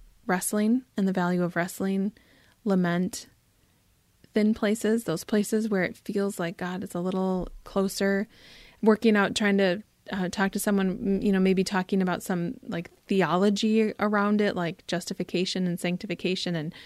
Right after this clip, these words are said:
breaking down some of those bigger theological, um, the words that people don't use in everyday life, but we hear them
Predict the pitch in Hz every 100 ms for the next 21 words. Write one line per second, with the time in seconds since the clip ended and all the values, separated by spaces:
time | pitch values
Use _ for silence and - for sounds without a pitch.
0 | - _ 196 190 196 185 180 180 185 175
1 | 160 165 175 - _ _ _ 202 196 180
2 | - 190 180 175 175 175 175 170 165 175
3 | _ _ _ _ _ _ 196 185 185 -
4 | - - - 180 170 165 - 180 - _
5 | - 208 185 175 202 190 196 - 202 196
6 | 196 381 370 - 285 277 - - 190 185
7 | 190 196 190 185